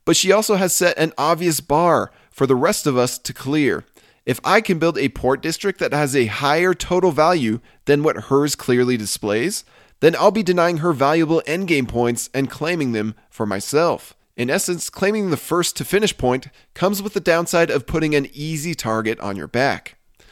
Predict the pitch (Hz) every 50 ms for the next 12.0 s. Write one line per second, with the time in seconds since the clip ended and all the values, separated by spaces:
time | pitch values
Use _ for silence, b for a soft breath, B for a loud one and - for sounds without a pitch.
0 | b b b b b b - 156 180 190 226 - 220 208 208 - - 208 214 -
1 | 214 190 185 185 190 - 202 180 170 143 131 139 165 170 165 147 - - - 185
2 | - - 175 160 - - - 170 165 165 151 - - 123 120 117 113 113 110 -
3 | - - - 98 104 127 139 98 - - - - b b b b b b b b
4 | - 120 123 139 170 185 165 - 196 170 143 110 151 170 - - - 165 160 170
5 | - - - 135 117 110 101 110 117 127 139 139 135 - - 139 147 147 139 139
6 | 143 143 131 127 120 110 127 156 190 _ - b b b b b b b b _
7 | 143 175 196 190 - 196 185 - - 208 202 202 185 - - 214 208 190 - 185
8 | 175 180 - - b b b b - 151 170 190 180 185 185 - - - 170 180
9 | 185 - - - 165 151 143 127 - 110 101 117 127 131 135 135 139 139 135 b
10 | b b b b b _ - - 170 175 170 170 165 160 - 175 - - 147 185
11 | 220 208 - - 202 185 185 - 202 175 - - - - 196 202 180 - - -